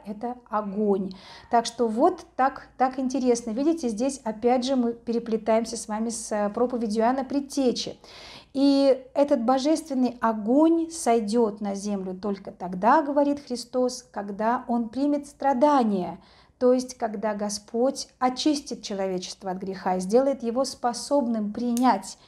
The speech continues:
этот огонь». Огонь этот будет передаваться через проповедь о кресте и воскресении, через таинства церковные, да, через, э, воздействие Божие на человека. И вот таким образом этот огонь будет нести разделение даже в семьях между добром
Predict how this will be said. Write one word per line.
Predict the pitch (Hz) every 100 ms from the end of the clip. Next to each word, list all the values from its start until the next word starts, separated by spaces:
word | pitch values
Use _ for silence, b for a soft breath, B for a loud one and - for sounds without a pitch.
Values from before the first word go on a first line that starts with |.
| b _
этот | 226 220 214 214 -
огонь». | 214 202 208 190
Огонь | 180 233 285
этот | 277 208
будет | 208 214 214
передаваться | 214 208 208 208 202 202 185
через | - 185 185
проповедь | - 247 262 262 262 247
о |
кресте | 240 233 226 - 247
и | 233
воскресении, | 220 - 208 208 214 247 233 220 214 B B B B
через | - 269 269 262
таинства | - 233 240 277 277 - 262
церковные, | 262 240 - 240 240 226 214 208
да, | 202 240 311 311
через, | - 226 226 214
э, | 208 202
воздействие | 202 208 220 214 285 285 247
Божие | 214 214 247 247 240 226 B B B B
на | 220 240 240
человека. | 247 226 226 226 220 202
И | 226 202
вот | 247 330
таким | 240 220 220
образом | 208 233 247 233 226 -
этот | 214 190 190
огонь | 190 214 277 294
будет | 214 240 285 285
нести | 220 - 214
разделение | 208 196 196 196 190 190 180
даже | 240 269
в | 285
семьях | - - 226 202 190 190
между | 214 202 185
добром | 185 185 214 233 254